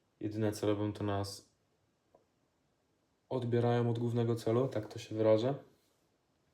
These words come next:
to sami się wyprowadzamy z równowagi.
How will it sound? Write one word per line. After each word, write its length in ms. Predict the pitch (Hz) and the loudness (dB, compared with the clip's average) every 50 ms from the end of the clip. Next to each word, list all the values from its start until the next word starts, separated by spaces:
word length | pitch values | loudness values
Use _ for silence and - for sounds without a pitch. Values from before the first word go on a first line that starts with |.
| _ - - - - - - - - _ _ _ | _ -20 -20 -20 -20 -20 -20 -20 -20 _ _ _
to 480 | - - 120 117 117 117 117 113 - - - _ _ _ _ _ _ _ _ _ _ _ _ _ - | -8 -4 0 0 2 2 0 0 -4 -8 -14 _ _ _ _ _ _ _ _ _ _ _ _ _ -10
sami 320 | - 139 135 147 147 139 | -4 0 2 2 2 2
się 220 | - - 139 135 127 | 2 2 2 2 2
wyprowadzamy 640 | 123 120 - - 127 120 120 117 127 123 123 120 | 0 -2 -2 0 2 2 2 4 2 2 2 2
z 40 | 120 | 2
równowagi. 520 | 117 113 113 117 110 104 101 95 90 85 | 2 2 2 2 2 2 2 0 -2 -6